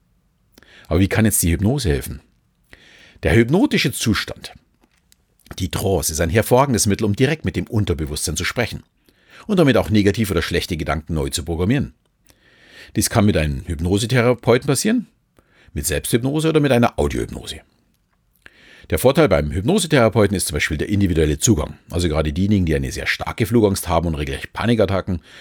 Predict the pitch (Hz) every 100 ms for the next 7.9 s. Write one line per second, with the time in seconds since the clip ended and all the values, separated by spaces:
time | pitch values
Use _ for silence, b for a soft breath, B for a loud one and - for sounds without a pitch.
0 | B - 226 117 - 104 101 90 87 110
1 | 147 143 87 82 78 98 62 92 - 65
2 | - _ _ _ _ b b b b 196
3 | 190 120 104 104 123 110 101 - 98 135
4 | 139 143 117 117 113 98 101 104 92 92
5 | 143 240 - 92 95 B B - 117 98
6 | 87 95 92 90 - 110 95 92 95 64
7 | - - - 92 95 110 - 117 110